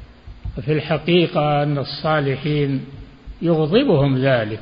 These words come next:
ولا يرضون ذلك، ويوم كانوا على قيد الحياة وهم يجاهدون هؤلاء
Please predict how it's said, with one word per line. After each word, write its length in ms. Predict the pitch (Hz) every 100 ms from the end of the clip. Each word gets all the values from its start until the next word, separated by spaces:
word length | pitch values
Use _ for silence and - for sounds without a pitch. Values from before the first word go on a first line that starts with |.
| -
ولا 280 | 160 247 233
يرضون 440 | 156 139 131 123
ذلك، 440 | 117 113 104 107 - - - - - - - - - - -
ويوم 380 | 160 214 233 185
كانوا 600 | - 220 185 175 180 185 - - - - - - - - -
على 400 | 180 185 185 165 185
قيد 240 | 190 165
الحياة 720 | 170 156 - 156 175 240 240 262
وهم 380 | 202 220 226
يجاهدون 720 | 214 226 226 185 208 269 214 123
هؤلاء 640 | 127 131 131 131 120